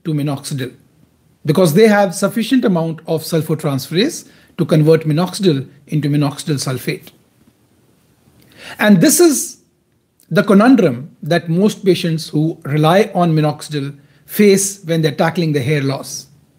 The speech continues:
And in this light, many people resort to tretinoin, their hero when minoxidil is their only savior as they think.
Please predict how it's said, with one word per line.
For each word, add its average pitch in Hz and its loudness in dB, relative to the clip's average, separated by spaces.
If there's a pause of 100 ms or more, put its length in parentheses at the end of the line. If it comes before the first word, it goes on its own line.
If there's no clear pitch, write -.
(1160)
And 233 4
in 339 2 (340)
this 196 2
light, 160 2 (2250)
many 254 6
people 175 2 (100)
resort 160 0
to 202 -4
tretinoin, 170 -2 (1120)
their 190 2
hero 190 4 (460)
when 196 0
minoxidil 165 0 (640)
is 170 2
their 180 2
only 202 6
savior 185 4
as 156 0
they 139 -8
think. 139 -8